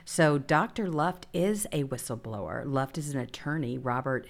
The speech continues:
Hinnock told the Washington Free Beacon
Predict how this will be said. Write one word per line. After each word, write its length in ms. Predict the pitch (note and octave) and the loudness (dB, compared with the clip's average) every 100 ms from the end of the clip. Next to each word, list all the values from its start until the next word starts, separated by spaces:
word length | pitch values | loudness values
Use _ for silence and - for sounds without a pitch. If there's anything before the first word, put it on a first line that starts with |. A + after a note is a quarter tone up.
| - | -6
Hinnock 420 | D#3 D3 B2 - | -2 -2 -4 -6
told 340 | - B2 B2+ - | -4 -4 -4 -4
the 160 | B2 | -4
Washington 540 | B2 B2 - C#3 C3+ A2+ | -2 -4 -4 -6 -4 -6
Free 240 | C3 A#2+ | -4 -6
Beacon 500 | A#2 C#3 - A#2+ C3 | -4 -6 -6 -6 -6